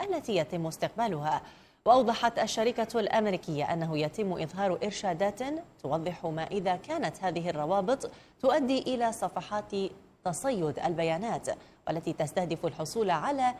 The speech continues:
بيانات تسجيل الدخول. ونطالع مشاهدينا من صحيفة اليوم السابع المصرية تقنية جديدة بهواتف سامسونج لفحص مستوى الكحول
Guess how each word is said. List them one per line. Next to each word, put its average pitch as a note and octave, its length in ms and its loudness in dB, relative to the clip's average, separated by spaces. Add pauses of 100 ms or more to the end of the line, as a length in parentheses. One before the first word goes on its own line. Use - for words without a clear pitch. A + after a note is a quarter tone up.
(220)
بيانات F3+ 400 0
تسجيل E3 600 -2 (180)
الدخول. D#3+ 560 -4 (2500)
ونطالع C4+ 540 10
مشاهدينا G3+ 540 4
من E3 120 2
صحيفة G3 440 -2
اليوم F3 280 2
السابع E3 440 2
المصرية G3+ 480 2
تقنية A#3+ 500 -2
جديدة F#3+ 580 2
بهواتف E3 560 0
سامسونج C4+ 560 -2
لفحص F3 420 -4
مستوى F#3+ 360 0
الكحول D#4 520 0